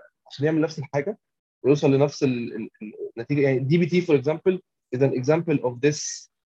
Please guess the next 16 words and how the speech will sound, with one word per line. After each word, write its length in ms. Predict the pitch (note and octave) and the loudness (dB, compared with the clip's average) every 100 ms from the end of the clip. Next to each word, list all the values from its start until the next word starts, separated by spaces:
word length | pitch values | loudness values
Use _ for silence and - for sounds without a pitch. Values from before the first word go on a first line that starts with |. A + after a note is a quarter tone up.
| _ _ _ | _ _ _
آه، 480 | A#2 A#2 A2+ A2 - _ _ _ _ _ _ _ _ | 2 4 4 2 0 _ _ _ _ _ _ _ _
على 120 | C#3 | 0
الموضوع 320 | C#3 C#3+ D3 | 4 4 2
ده، 140 | D#3 B2 | 0 -2
إن 100 | C#3 | -4
أنت 120 | D3+ | -2
يبقى 200 | C#3 B2+ | -4 -4
عندك 160 | D3 D3 | -8 -6
central 400 | D3 D#3 C#3 B2+ | -8 -4 -2 2
repo 220 | C#3+ C3 | 0 0
for 220 | B2 A2 | -6 -6
example. 140 | A2 B2 | -6 -4
لو 100 | A#2+ | -2
أنت 120 | B2+ | 2
عندك 180 | C3+ C3+ | 2 0
central 340 | B2+ C3+ C3 | -2 -4 -4